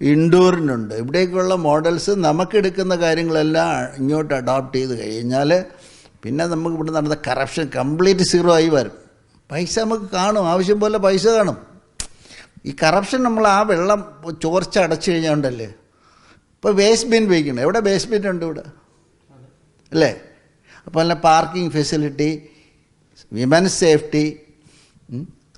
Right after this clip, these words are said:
അപ്പോൾ അങ്ങനെ നമ്മളൊരു ഇൻറ്റഗ്രേറ്റഡ് അപ്രോച്ചാണ്. ഫിസിക്കൽ ഡെവലപ്മെന്റ്, മനുഷ്യന് പറയുന്നില്ല, മെന്റൽ ഡെവലപ്മെന്റ് എന്ന് പറഞ്ഞാൽ ഹാപ്പിനെസ് ഡെവലപ്മെന്റ്, പിന്നെ ഈ ഫിറ്റ്നസിന് വേണ്ടി വളരെ പ്രധാനമാണ്. എത്രയോ സ്റ്റേഡിയം ഇവിടെ കിടപ്പുണ്ട്. ആ സ്റ്റേഡിയത്തിൽ എന്തുകൊണ്ട് രാവിലെ ആറ് മുതൽ എട്ട് വരെ, വൈകുന്നേരം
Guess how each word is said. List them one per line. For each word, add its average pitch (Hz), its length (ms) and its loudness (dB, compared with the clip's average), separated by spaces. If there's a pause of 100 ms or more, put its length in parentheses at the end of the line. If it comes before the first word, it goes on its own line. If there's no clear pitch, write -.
(360)
അപ്പോൾ 190 200 -2
അങ്ങനെ 240 520 2
നമ്മളൊരു 202 420 2
ഇൻറ്റഗ്രേറ്റഡ് 180 540 0
അപ്രോച്ചാണ്. 135 600 -2
ഫിസിക്കൽ 151 540 -4
ഡെവലപ്മെന്റ്, 139 960 -6 (200)
മനുഷ്യന് 156 360 0
പറയുന്നില്ല, 156 420 2
മെന്റൽ 151 380 0
ഡെവലപ്മെന്റ് 156 500 2
എന്ന് 151 160 0
പറഞ്ഞാൽ 147 240 -2
ഹാപ്പിനെസ് 156 640 0
ഡെവലപ്മെന്റ്, 143 520 -6
പിന്നെ 185 220 -8
ഈ 190 40 -4
ഫിറ്റ്നസിന് 208 640 -6
വേണ്ടി 156 240 -2
വളരെ 143 220 -4
പ്രധാനമാണ്. 123 580 -6 (320)
എത്രയോ 180 320 -4
സ്റ്റേഡിയം 160 420 -2
ഇവിടെ 156 180 0
കിടപ്പുണ്ട്. 131 480 -6 (300)
ആ 170 140 0
സ്റ്റേഡിയത്തിൽ 175 540 0
എന്തുകൊണ്ട് 165 360 0
രാവിലെ 156 460 2
ആറ് 151 240 4
മുതൽ 165 260 -2
എട്ട് 151 200 0
വരെ, 156 280 2
വൈകുന്നേരം 160 680 -2